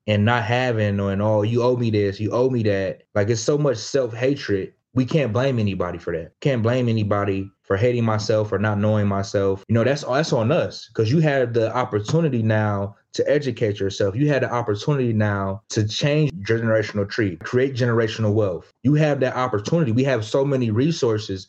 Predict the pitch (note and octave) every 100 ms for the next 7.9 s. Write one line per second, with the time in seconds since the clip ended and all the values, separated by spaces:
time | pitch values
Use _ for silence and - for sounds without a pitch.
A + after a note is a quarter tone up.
0 | - D3 D#3 C3+ D#3 D3 - B2 A2 -
1 | - - A#2 - C3 B2 A2+ G#2+ - G2
2 | C#3+ F3+ E3 C3+ G#2 C#3+ C#3+ A2+ B2+ A#2
3 | - F2+ - A#2+ B2 A2 A2 A2+ G#2 G2
4 | G2 A2 A#2 A#2+ G#2+ G#2+ F2 - A#2 B2+
5 | F#3 F3+ D#3+ D#3+ E3 D3 - E3 D3 E3
6 | C#3+ - D3 B2+ D3 D#3 C#3+ A#2 A#2 C3+
7 | A2+ B2+ A#2 G#2+ C#3+ C#3+ G#2 F#2+